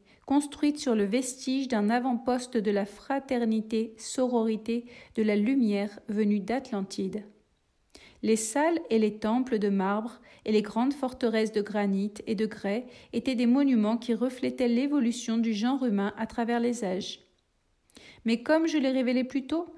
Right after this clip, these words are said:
une ville souterraine était dissimulée profondément sous les voûtes externes,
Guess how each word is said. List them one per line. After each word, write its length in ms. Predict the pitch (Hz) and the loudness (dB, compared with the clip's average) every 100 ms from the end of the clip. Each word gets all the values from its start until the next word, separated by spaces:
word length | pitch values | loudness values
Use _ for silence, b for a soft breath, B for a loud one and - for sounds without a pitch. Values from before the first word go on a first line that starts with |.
| B B | B B
une 200 | 247 233 | 4 4
ville 220 | 220 277 | 6 2
souterraine 800 | 285 - 302 302 269 226 226 247 - | 0 -4 -6 -2 0 0 0 -2 -4
était 340 | 240 233 240 226 | -8 0 0 0
dissimulée 640 | 214 240 - 285 269 262 | -2 -4 0 2 2 0
profondément 800 | 262 - 302 311 254 247 214 233 | -2 -4 -2 0 0 2 2 0
sous 200 | 262 - | -4 -4
les 140 | 226 214 | 0 0
voûtes 420 | 190 269 294 - | 0 -2 -2 -6
externes, 640 | 247 - - 202 185 190 | -6 -6 -6 -4 -2 -4